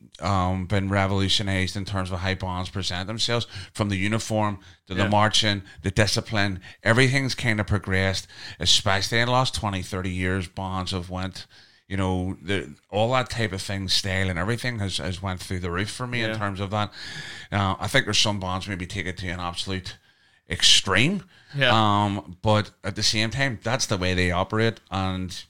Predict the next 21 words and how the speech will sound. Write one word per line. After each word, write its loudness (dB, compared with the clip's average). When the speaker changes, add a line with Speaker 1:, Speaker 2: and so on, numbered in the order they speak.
Speaker 1:
you -8
Speaker 2:
The 0
Speaker 1:
know, -
Speaker 2:
fine 6
line 4
between, -2
you -8
know, -4
trying 0
to -4
make -2
it 2
enjoyable 4
for -6
everyone -2
or, -2
you -4
know, 2
shut 0
up 0
until, -2